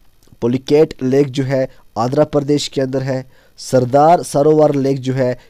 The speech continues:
ये गुजरात के अंदर है, ठीक। उसके बाद कुछ चीज़ें और discuss करनी है हमें। अ, नागार्जुना सागर लेक जो है ये तेलंगाना के अंदर आती है, लोकटक लेक जो है ये मणिपुर के अंदर आती है,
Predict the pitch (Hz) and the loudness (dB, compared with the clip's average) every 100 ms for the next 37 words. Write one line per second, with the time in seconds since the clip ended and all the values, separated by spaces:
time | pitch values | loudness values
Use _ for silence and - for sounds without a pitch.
0 | - 120 117 117 113 104 98 - 98 80 | -2 0 0 0 2 0 -2 -6 -10 -10
1 | 82 98 120 117 _ _ _ _ _ _ | -16 -18 -20 -20 _ _ _ _ _ _
2 | _ _ _ _ _ - 151 151 - - | _ _ _ _ _ -8 -8 -8 -20 -20
3 | - - 226 - 220 135 87 - - _ | -20 -6 -4 -2 2 2 0 -10 -20 _
4 | _ _ _ - 208 190 185 170 175 165 | _ _ _ -6 -4 0 0 0 0 0
5 | 175 160 160 147 151 143 139 139 139 _ | -2 0 -2 0 -2 0 -2 -4 -8 _
6 | _ _ _ _ - 117 120 123 - - | _ _ _ _ -4 -2 0 -2 -4 -10
7 | 120 123 151 170 175 165 165 175 160 151 | -8 -4 0 2 2 0 2 2 2 -2
8 | 160 151 143 135 139 135 123 120 113 127 | 0 0 0 -2 -2 -2 -2 -4 0 0
9 | 135 139 131 127 120 127 131 120 - _ | 0 -2 -2 -2 -2 -4 -6 -6 -12 _
10 | _ - 113 120 139 147 185 160 139 147 | _ -8 -4 0 0 0 -4 -4 -2 -2
11 | 131 135 135 135 120 123 139 139 143 139 | -2 -4 -2 -2 -2 -4 -2 -2 -2 -2
12 | 127 127 123 131 127 120 | -2 -2 -2 -4 -6 -6